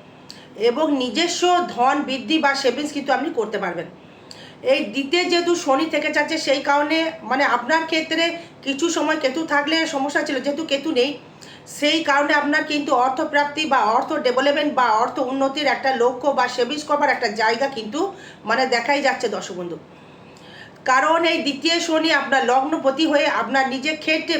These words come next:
ব্যক্তিগতভাবে ইনকাম করে আপনি কিন্তু সেভিংস বা উন্নতি বা ডেভেলপমেন্ট আপনি কিন্তু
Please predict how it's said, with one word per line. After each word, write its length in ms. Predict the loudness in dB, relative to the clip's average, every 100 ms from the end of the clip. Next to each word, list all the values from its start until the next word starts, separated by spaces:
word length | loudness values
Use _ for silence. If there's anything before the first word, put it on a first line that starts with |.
| 0
ব্যক্তিগতভাবে 680 | 0 2 0 0 0 0 2 0 0
ইনকাম 280 | 0 0 0
করে 140 | 0 2 0
আপনি 140 | -2
কিন্তু 240 | -6 -6 -4 0
সেভিংস 320 | 0 0 -4 -10 -18 -6 -2
বা 80 | 0 0
উন্নতি 380 | 0 0 0 -2 -2 -14 -4
বা 120 | 0 2
ডেভেলপমেন্ট 420 | 2 2 2 0 0 0
আপনি 180 | 0 -2
কিন্তু 140 | -4